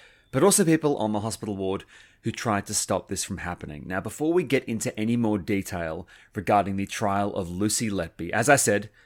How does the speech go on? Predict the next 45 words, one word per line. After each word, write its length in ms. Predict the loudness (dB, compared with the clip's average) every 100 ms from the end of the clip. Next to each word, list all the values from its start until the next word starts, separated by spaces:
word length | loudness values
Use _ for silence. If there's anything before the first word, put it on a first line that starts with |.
| _ -8
Britain's 280 | -6 -4 -2
most 220 | -4 -4
prolific 360 | -4 -2 -2 -4
serial 320 | 0 0 -2
killer 320 | -4 -6 -6 -10
at 100 | -10
this 120 | -10
point, 320 | -8 -10 -10 _
Br-, 80 | -20 _ _ _ _
Britain's 240 | -2 0 -2
most 180 | -2 -4
prolific 400 | -4 -4 -4 -6
child 460 | 0 4 4 2
serial 440 | 0 0 0 0 -2
killer 300 | -6 -8 -8
at 180 | -8 -8
this 140 | -10 -10
point, 320 | -6 -8 -8 -18 -18 -20 -20 _ _ 4
Dad, 340 | 4 4 0
you 320 | -4 -4 -2
were 100 | 0
on 220 | -2 0 0
the 80 |
police 360 | 0 0 0 0
force 280 | -2 -6 -4
for 80 | -2
many 220 | -2 0
years. 360 | 0 0 -2
You 60 | -4
were 100 | -4
in 80 | -2
general 300 | 2 2 2
duties, 440 | 0 0 0 -4
you 60 | -4
were 80 | -6
in 60 |
forensics, 580 | -6 -2 -2 0 0 0
and 140 | 2
you 80 | 6
were 120 | 8
a 60 | 6
parent 520 | 4 2 2 2 0 0
at 140 | 0
the 80 | 0
time. 400 | -4 0 0